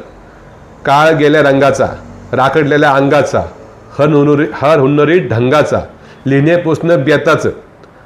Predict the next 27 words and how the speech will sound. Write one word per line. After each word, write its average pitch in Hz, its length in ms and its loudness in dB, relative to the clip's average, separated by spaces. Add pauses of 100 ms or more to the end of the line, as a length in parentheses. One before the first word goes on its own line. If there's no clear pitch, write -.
(160)
गुडघ्यात 147 360 2 (120)
आंबळ 151 300 0
आदू 139 440 2
असा 143 300 0
एक 160 140 0
इसम 185 320 0 (220)
होऊन 180 220 0
गेला. 190 240 0 (1000)
त्याची 156 200 2
काय 175 260 2
बरे 180 220 2
मातब्बरी 165 480 0
सांगतोस 139 380 -2
एवढी? 139 480 -2 (1400)
म्हणे 156 500 2 (120)
हिंदू 156 360 0
पद 175 260 -2
पातशाही 151 600 0
उठवली. 151 460 0 (1080)
काय 147 260 2
रे, 139 500 0 (160)
मोगलाई 147 460 2
मोडली 151 440 2
आणि 175 160 2
मराठेशाही 147 520 0
झाली 131 280 0
म्हणून, 143 320 0